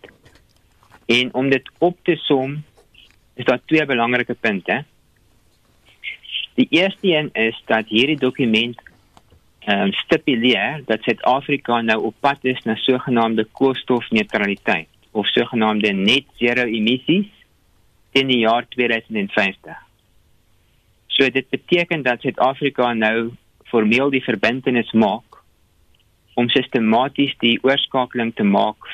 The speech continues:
van die, ons groot afhanklikheid van steenkoolkrag na hernubare vorme van energie, ehm, in 'n periode van minder as dertig jaar. So dit is die, die, die oorkoepelende boodskap.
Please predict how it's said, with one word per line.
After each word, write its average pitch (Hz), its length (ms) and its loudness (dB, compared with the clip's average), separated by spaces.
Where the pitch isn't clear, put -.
van 135 180 0
die, 113 160 -2
ons 117 220 0
groot - 440 0
afhanklikheid 117 680 -2
van 107 180 0
steenkoolkrag 110 1120 -2
na 107 200 4
hernubare 110 640 0
vorme 104 300 0
van 101 140 -2
energie, 92 540 -2
ehm, 95 400 0
in 113 120 2
'n 113 100 -2
periode 120 380 2
van 120 140 -2
minder 117 220 2
as 113 140 -2
dertig 104 400 -2
jaar. 87 280 -2
So 113 120 0
dit 107 160 0
is 160 220 0
die, 113 340 0
die, 113 220 0
die 107 180 0
oorkoepelende 135 600 0
boodskap. 110 520 -2